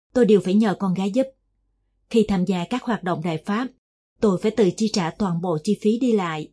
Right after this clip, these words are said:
Tôi thường băn khoăn không biết có nên ra ngoài hay không. Nhất là thời gian đầu mới sang nước ngoài, mỗi khi cần chi tiêu,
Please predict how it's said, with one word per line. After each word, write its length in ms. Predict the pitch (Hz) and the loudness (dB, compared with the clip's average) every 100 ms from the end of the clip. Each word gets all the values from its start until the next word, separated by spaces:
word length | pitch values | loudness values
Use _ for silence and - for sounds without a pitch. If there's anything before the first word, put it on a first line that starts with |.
| _ _ _ _ _ _ _ | _ _ _ _ _ _ _
Tôi 200 | 233 190 175 | 0 0 0
thường 160 | 185 | 0
băn 160 | 190 190 | 0 -2
khoăn 280 | 208 190 185 | -2 -4 -4
không 180 | 208 202 | -2 0
biết 160 | 226 254 | 0 -2
có 100 | 247 | 0
nên 200 | 254 220 | 2 2
ra 120 | 220 | 2
ngoài 260 | 202 185 160 | 0 -2 -4
hay 140 | 185 | -6
không. 340 | - 208 202 196 _ _ _ _ _ _ 196 | -6 -4 -2 -4 _ _ _ _ _ _ -4
Nhất 220 | 269 254 | -2 0
là 160 | 196 | 0
thời 200 | 165 190 | 0 -4
gian 200 | 202 190 | -2 0
đầu 240 | 190 180 160 | 0 0 0
mới 220 | 170 233 | 0 -2
sang 260 | - 196 180 | -2 -2 -2
nước 160 | 240 | 0
ngoài, 340 | 208 170 156 - _ _ _ - | -2 -2 -8 -12 _ _ _ -2
mỗi 220 | 190 185 | 0 0
khi 260 | 208 220 208 | 2 0 2
cần 180 | 202 151 | -2 -4
chi 140 | 196 - | -6 -2
tiêu, 280 | 214 208 | 2 2